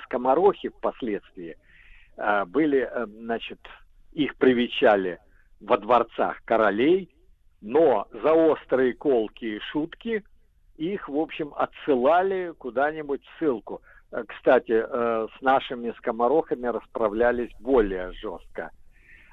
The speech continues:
Так вот, как раз скальды, когда их высылали в леса, на острова, а, кстати, один из островов, он так, э, который называется Ландхольмен, а, значит,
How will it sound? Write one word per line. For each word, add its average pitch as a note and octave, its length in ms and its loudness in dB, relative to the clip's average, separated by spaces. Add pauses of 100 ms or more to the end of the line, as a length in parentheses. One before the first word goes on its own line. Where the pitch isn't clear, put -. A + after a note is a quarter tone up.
(160)
Так - 180 -2
вот, D3+ 280 4 (300)
как A#2+ 220 -4
раз D#3 240 -2 (180)
скальды, C#3 640 -6 (540)
когда B2+ 380 2
их - 140 -4
высылали C#3 600 4
в G#2 100 -6
леса, C3 420 2
на B2+ 200 -2
острова, B2 680 -2
а, G#2 280 -2 (380)
кстати, G#2+ 560 -2
один A2+ 400 -2
из G#2 120 -10
островов, A2+ 640 -2 (300)
он F#2+ 220 -12
так, D3 240 0
э, G#2+ 580 0 (100)
который G#2 360 -2
называется G#2 800 -6 (800)
Ландхольмен, G#2 920 0 (800)
а, - 160 -10
значит, B2+ 440 2